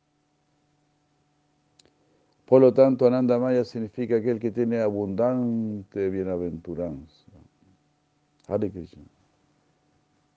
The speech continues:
Como para repartir, así como para regalar. Y así viene, así Chaitanya Mahaprabhu, a regalar abundante bienaventuranza.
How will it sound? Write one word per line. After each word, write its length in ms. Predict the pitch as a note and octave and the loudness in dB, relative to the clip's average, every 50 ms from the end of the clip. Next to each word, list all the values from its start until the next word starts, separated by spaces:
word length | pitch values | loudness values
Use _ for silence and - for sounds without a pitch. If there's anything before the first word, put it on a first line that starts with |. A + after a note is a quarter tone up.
| _ _ _ _ _ _ _ _ _ _ _ - _ _ _ _ _ _ _ - | _ _ _ _ _ _ _ _ _ _ _ -20 _ _ _ _ _ _ _ -6
Como 180 | F2+ F2+ F2+ | -4 -4 -2
para 180 | E2+ F2+ F2 E2+ | 0 0 0 2
repartir, 560 | F2 F2+ E2 - F2 E2+ E2+ - A2 G#2 F2 | 0 -2 -2 -2 -6 -8 -6 -6 -6 -2 -2
así 220 | F2 E2+ - F#2+ | -4 -4 -6 -12
como 220 | F2+ F2 F2 E2+ E2+ | -10 -8 -8 -10 -8
para 200 | - E2+ D#2+ D#2+ | -8 -10 -10 -8
regalar. 440 | E2 E2+ E2 D#2+ E2+ F#2 F2+ E2 - F#2+ F2 _ - - - - _ _ _ _ _ _ _ _ _ _ _ _ _ _ _ _ _ _ _ _ _ _ _ _ _ _ _ _ _ _ _ _ | -8 -8 -8 -8 -8 -10 -10 -12 -14 -18 -20 _ -20 -20 -20 -20 _ _ _ _ _ _ _ _ _ _ _ _ _ _ _ _ _ _ _ _ _ _ _ _ _ _ _ _ _ _ _ _
Y 60 | C#2 | -20
así 280 | C#2 D2+ - A#2 A2 G#2+ | -20 -16 -6 -4 -4 0
viene, 280 | G2+ G2+ F#2 F2 D#2+ | 2 0 0 0 -4
así 180 | D#2 E2 - G2+ | -8 -10 -14 -20
Chaitanya 360 | - - F2 - F#2 F#2 F#2 | -18 -16 -8 -6 -4 -4 -4
Mahaprabhu, 720 | F2+ F#2 F2+ F2 F2+ - - F2+ - F#2 F#2 - - - - _ _ _ _ _ _ _ _ _ _ _ _ _ _ - | -6 -8 -8 -10 -12 -12 -8 -6 -4 -4 -4 -4 -8 -12 -18 _ _ _ _ _ _ _ _ _ _ _ _ _ _ -20
a 60 | - E2 | -20 -14
regalar 460 | D#2+ F2 E2+ E2+ E2+ E2+ F#2+ G2 F#2 F#2 F2+ _ _ _ _ _ _ _ _ _ _ _ _ _ _ _ _ _ _ _ _ _ _ _ _ _ _ _ _ _ _ _ - - | -12 -8 -8 -6 -6 -4 -2 -4 -4 -4 -10 _ _ _ _ _ _ _ _ _ _ _ _ _ _ _ _ _ _ _ _ _ _ _ _ _ _ _ _ _ _ _ -16 -12
abundante 720 | E2 E2+ F2+ F#2 F2+ E2 E2+ G#2+ G#2 G2 F2+ - - G2 | -10 -10 -8 -8 -8 -6 -4 -4 -4 -4 -6 -8 -6 -4
bienaventuranza. 1040 | F#2 F#2 F2 F2 E2+ F2 F2+ E2+ E2 - F2+ F#2 F2+ E2+ D#2+ D#2 E2+ - _ _ | -4 -4 -4 -6 -8 -8 -10 -12 -12 -14 -14 -12 -12 -12 -12 -14 -18 -20 _ _